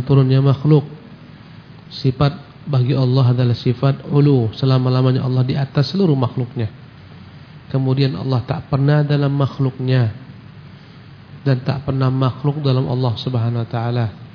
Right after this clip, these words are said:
Allah senantiasa berpisah dari makhluknya, tak pernah menyatu dengan makhluknya.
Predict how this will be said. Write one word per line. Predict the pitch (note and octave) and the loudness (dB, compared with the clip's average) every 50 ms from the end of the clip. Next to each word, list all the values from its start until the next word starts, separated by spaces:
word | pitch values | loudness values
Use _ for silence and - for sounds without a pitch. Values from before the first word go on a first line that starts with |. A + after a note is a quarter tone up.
| - - - - - - - - - - - | -20 -20 -20 -20 -20 -20 -20 -20 -14 -8 -4
Allah | C3 B2+ C3+ C#3+ C#3 - | -2 0 0 0 0 -2
senantiasa | - - C3+ B2+ B2+ B2+ B2+ A#2 - C3 B2+ | -2 -2 -2 -2 -2 -2 -4 -2 0 -2 -2
berpisah | C3 C3 B2+ C#3 C3 - - D#3 C#3 - - - D#3 C3 A2+ | 0 0 0 0 0 -2 -4 -4 -4 -4 -2 -2 0 0 0
dari | B2+ C3 C3 B2+ B2+ | 0 0 0 0 0
makhluknya, | C3 B2+ C3 - C3+ C3 B2 C3+ C3 B2+ A#2 A2 G2+ - - - - | 0 -4 -4 -4 -6 -6 -4 -4 -2 -2 -2 -2 -2 -6 -14 -10 -10
tak | D#3+ D3 - | -10 -10 -8
pernah | - - C#3 C#3 C3 B2+ B2+ | -8 -6 -2 -2 -2 0 0
menyatu | B2+ C#3 D3 D3+ E3 - A3+ G#3+ | -2 -2 -2 -2 -2 -2 -2 -2
dengan | D#3+ C3 C3 B2 A#2 | 0 0 -2 -2 -2
makhluknya. | A2 - A#2 A2 A#2 A2+ G#2 | -4 -4 -6 -6 -6 -8 -10